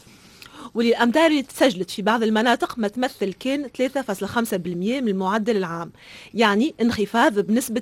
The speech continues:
ستة وتسعين فاصلة خمسة بالمية. هذا اللي يخليه أكثر شهر جاف من عام سبعين. انعكاسات شح الأمطار الكل نعيشوا فيها، خلفت شح في الموارد المائية من على نسبة امتلاء السدود واللي نابدو،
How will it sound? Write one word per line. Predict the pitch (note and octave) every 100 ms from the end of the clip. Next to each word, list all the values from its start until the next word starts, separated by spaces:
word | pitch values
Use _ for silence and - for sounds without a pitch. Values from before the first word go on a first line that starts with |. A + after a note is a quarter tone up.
| -
ستة | D4 - -
وتسعين | F#3+ - F#3 G3 B3 D4+
فاصلة | - G#3+ F#3+
خمسة | - B3+ B3+ C#4
بالمية. | F3 A3 F3+ - - - - -
هذا | D4+ F4 C4+
اللي | A#3+
يخليه | A#3+ G3+ B3+ E4+ - -
أكثر | E4 - G#3
شهر | G3 A3 A#3+ F3+ - -
جاف | F3 A#3+ D4+ - -
من | G3
عام | G3+ B3 C4
سبعين. | G#3 E3+ E3+ - _ - - - - -
انعكاسات | B3+ D#4 E4+ - A4
شح | G#4+ F4+ B3+
الأمطار | G3 G3 D4 D#4
الكل | C4 A3+ F4 D4+ G3
نعيشوا | F3+ -
فيها، | - F3 F3
خلفت | - A#3+ A3 F#3
شح | - - -
في |
الموارد | G3+ F3+ F#3+ F3 E3+
المائية | E3+ F3 D4 D4 C#4+ -
من | E3+
على | E3+ F3+ E3+ D#3+
نسبة | F#3+ F#3+ F3 -
امتلاء | F#3 G3 G3
السدود | - - F3 B3 C#4 G#3+
واللي | F3+ E3+
نابدو، | G3 F#3 E3+ D4 D#4+